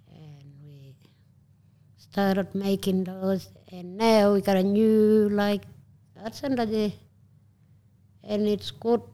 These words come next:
Like, when we go bush, we help people too, old people,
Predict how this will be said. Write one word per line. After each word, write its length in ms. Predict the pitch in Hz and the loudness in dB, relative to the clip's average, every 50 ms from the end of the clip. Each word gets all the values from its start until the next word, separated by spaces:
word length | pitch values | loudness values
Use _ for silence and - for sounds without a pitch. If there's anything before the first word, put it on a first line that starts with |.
| - - - | -16 -6 0
Like, 340 | 226 226 226 220 220 - | 2 2 2 2 0 -4
when 260 | - 226 226 226 233 226 | -4 -2 0 2 2 2
we 100 | 226 220 | 2 2
go 220 | 226 233 233 233 | 2 2 2 2
bush, 480 | 214 - 240 240 240 226 - - - - | 0 -2 -2 -2 -2 -2 -4 -8 -12 -10
we 200 | - 226 226 233 | -8 -2 0 0
help 220 | 220 226 233 226 220 - - - _ _ _ _ | 2 2 2 0 -2 -6 -16 -20 _ _ _ _
people 380 | - 220 214 - - 214 214 202 | -4 -4 -4 -2 -4 -6 -6 -2
too, 180 | - 240 233 226 | 0 0 2 2
old 300 | 214 214 214 214 196 - | 2 2 0 0 -4 -6
people, 360 | - 208 196 - - - | -10 -14 -14 -14 -20 -20